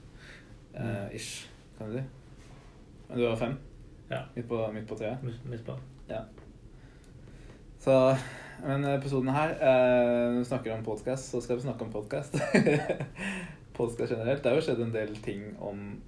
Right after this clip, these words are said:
Speaker 1: i podcastverdenen de siste årene. Ehm, når var det første gangen du hørte på en podcast?
Speaker 2: Jeg tror det var når den appen Breaker kom.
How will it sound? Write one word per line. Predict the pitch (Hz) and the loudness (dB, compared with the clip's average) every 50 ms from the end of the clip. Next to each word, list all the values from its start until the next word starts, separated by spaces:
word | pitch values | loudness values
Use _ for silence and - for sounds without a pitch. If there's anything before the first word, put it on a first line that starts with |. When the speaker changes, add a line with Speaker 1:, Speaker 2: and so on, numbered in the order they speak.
| - - - - - - - - | -18 -20 -20 -20 -20 -20 -12 -4
Speaker 1:
i | 127 120 | -4 -2
podcastverdenen | 117 - 110 95 - - 95 - - - 104 101 - 107 101 101 | -2 -2 -4 -6 -6 -8 -10 -10 -6 -6 -6 -6 -6 -6 -8 -8
de | 98 | -8
siste | 101 107 104 - - - - - - 113 - - - - - - | -8 -10 -12 -12 -10 -8 -6 -4 -4 -4 -4 -6 -8 -12 -10 -8
årene. | - 98 - - - - - - 147 - - - - - - - - - - - - - - - - - - - - - - - - - - - - - - - - - | -8 -6 -6 -8 -8 -8 -8 -8 -8 -10 -10 -16 -20 -20 -20 -20 -20 -20 -20 -20 -20 -20 -20 -20 -20 -20 -20 -20 -20 -20 -20 -20 -20 -20 -20 -20 -20 -20 -20 -16 -12 -8
Ehm, | 127 113 113 110 107 107 107 107 107 107 107 107 117 113 - - - | -6 -6 -4 -6 -6 -6 -8 -8 -8 -10 -10 -10 -10 -12 -14 -8 -2
når | 135 131 | 2 4
var | 135 | 4
det | 139 139 | 4 4
første | 147 131 - - 120 | 0 -2 -2 -2 -4
gangen | 113 107 107 107 107 104 | -4 -4 -6 -6 -6 -4
du | 104 101 101 | -4 -4 -4
hørte | 107 104 101 101 98 - | -4 -6 -6 -8 -8 -6
på | - 104 | -6 -8
en | 104 104 | -6 -6
podcast? | 101 - - - - - - - - - - - - - - - - - - - - - - - - - - - - - - - - - - - - - - - - - | -8 -10 -10 -10 -14 -14 -14 -18 -20 -20 -20 -20 -20 -20 -20 -20 -20 -20 -20 -20 -20 -20 -20 -20 -20 -20 -20 -20 -20 -18 -18 -20 -20 -20 -20 -18 -18 -20 -20 -16 -10 -10
Speaker 2:
Jeg | 107 110 | -8 -6
tror | - - 117 | -2 0 0
det | 123 | 2
var | 131 143 143 139 | 2 2 2 4
når | 131 120 | 2 2
den | 120 117 117 | 2 0 0
appen | - 120 117 - - 113 110 107 | -2 -4 -6 -8 -8 -8 -6 -4
Breaker | 104 117 113 117 - - 131 131 127 | -2 -2 -4 -4 -4 -2 0 0 0
kom. | 127 123 113 110 | 0 -2 -4 -4